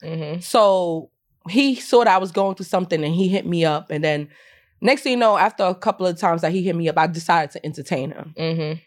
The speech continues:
Speaker 2: And I had already agreed to go on a date with him. So he's like, sometime, somehow he mentioned talking about sex. So I was like, "Okay." And then he was like, "Well, you know,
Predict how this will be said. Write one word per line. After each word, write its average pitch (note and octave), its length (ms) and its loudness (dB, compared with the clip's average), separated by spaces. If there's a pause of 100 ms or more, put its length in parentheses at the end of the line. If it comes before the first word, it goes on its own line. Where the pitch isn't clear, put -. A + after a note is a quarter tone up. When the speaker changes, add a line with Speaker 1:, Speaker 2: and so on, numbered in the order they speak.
Speaker 2:
And A3 160 6
I A3+ 40 2
had B3 200 2
already G3+ 360 2
agreed A3+ 600 -2
to G3 80 -2
go E3+ 220 4
on E3 120 -2
a D#3 80 -2
date F#4 260 2
with - 140 -4
him. C#3 280 -10 (260)
So G#3 520 2 (400)
he's C4 340 0
like, G3 460 4 (180)
sometime, D4+ 540 2
somehow C#4+ 340 0
he B3 100 -2
mentioned G3+ 460 -4 (320)
talking G#3+ 280 2
about D#3+ 260 2
sex. - 640 -6 (480)
So - 180 0
I G#3 120 6
was G3+ 160 -6
like, D3+ 400 -2 (580)
"Okay." E3+ 420 2
And F3 120 0
then F3+ 120 2
he A3 100 -2
was G3 160 -2
like, F3 200 2
"Well, E3+ 280 4
you G#3+ 100 -2
know, C#3+ 340 -4